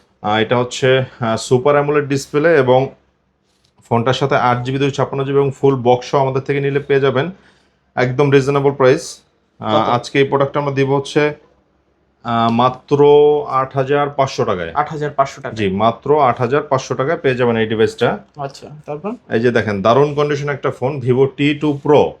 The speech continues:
Speaker 2: ওকে।
Speaker 1: ফাইভ জি, Vivo টি টু Pro ফাইভ জি। আহ, এই ফোনটা আজকে আমরা দিব হচ্ছে একদমই রিজনেবল প্রাইসে। আমরা সাতাইশ আঠাশ হাজার টাকা বিক্রি করি, আজকে এটা দিব হচ্ছে মাত্র পঁচিশ হাজার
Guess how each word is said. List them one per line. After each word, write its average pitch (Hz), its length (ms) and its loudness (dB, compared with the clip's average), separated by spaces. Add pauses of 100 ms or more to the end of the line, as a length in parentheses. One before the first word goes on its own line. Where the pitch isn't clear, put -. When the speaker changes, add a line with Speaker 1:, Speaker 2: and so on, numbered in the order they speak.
(220)
Speaker 2:
ওকে। - 160 -8
Speaker 1:
ফাইভ 123 240 2
জি, 104 180 -6 (120)
Vivo 117 240 0 (100)
টি 135 180 -2
টু 143 300 -6
Pro 139 200 4 (120)
ফাইভ 120 240 0
জি। 139 280 -2 (420)
আহ, 113 180 2
এই 123 120 4
ফোনটা 135 340 0
আজকে 131 240 -2
আমরা 139 180 -2
দিব 127 200 -6
হচ্ছে 135 280 -6
একদমই 127 500 -2
রিজনেবল 139 500 0
প্রাইসে। 139 500 0
আমরা 123 420 0 (280)
সাতাইশ 123 460 -2
আঠাশ 127 200 -2
হাজার 135 160 -2
টাকা 139 180 0
বিক্রি 123 300 -6
করি, 117 220 -2
আজকে 123 280 -2
এটা 120 140 -2
দিব 120 180 -2
হচ্ছে 127 260 -2
মাত্র 120 380 -2
পঁচিশ 139 320 -4
হাজার 123 180 0